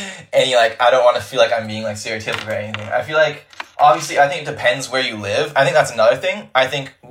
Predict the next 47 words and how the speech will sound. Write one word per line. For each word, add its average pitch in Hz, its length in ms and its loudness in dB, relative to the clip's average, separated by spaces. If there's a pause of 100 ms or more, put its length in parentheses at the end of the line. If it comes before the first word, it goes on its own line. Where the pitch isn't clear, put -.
(100)
whether 139 260 4
you 139 180 -4
live, 127 280 0
like, 117 280 0
in 117 160 -10
Canada 120 640 4
or 117 140 4
whether 117 140 4
you 117 80 -6
live 113 100 -4
in 107 80 -10
China, 113 600 -2 (520)
if 131 160 -8
you 143 100 -2
live 139 220 0
in, 127 160 -6
for 117 80 -8
example, 117 320 2
if 110 100 -4
you 113 60 -6
live 113 100 -4
in 107 100 -2
Shanghai 110 680 2
versus 107 360 -6
you 110 100 -8
live 110 240 -4
somewhere 113 320 0
else 110 240 0
in 113 80 -14
China, 110 440 0
I 110 120 -2
think, 110 320 -12 (260)
uh, 110 240 6
the 110 80 -2
people, 113 540 -4 (560)
uh, 110 520 2 (140)
might 127 160 2
have 123 180 2
a 117 40 -2
l-, 123 320 -8
uh, 120 380 4
might 123 160 4
be 127 80 -4
a 123 60 -2
little 113 200 -4
bit 110 80 -8
different. 120 360 0